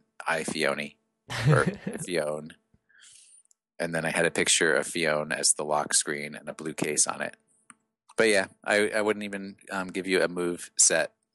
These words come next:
Speaker 1: for Fione because it's just too weak.
Speaker 2: Yeah, I'm just looking to see if there's anything else interesting about it.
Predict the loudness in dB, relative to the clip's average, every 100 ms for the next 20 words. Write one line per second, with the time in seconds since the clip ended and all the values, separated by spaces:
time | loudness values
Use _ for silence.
0 | -8 -4 -4 -6 -6 -2 0 -2 -4 -6
1 | -6 0 2 4 2 2 _ _ _ _
2 | -20 -20 -20 _ -10 -2 0 0 -2 -4
3 | -6 -8 -8 -18 -20 _ _ _ -8 -2
4 | 0 2 0 -4 -8 -4 -4 -2 -6 -2
5 | -4 -2 -4 -2 -4 -2 -2 -2 -4 -4
6 | -6 -4 -2 0 2 2 0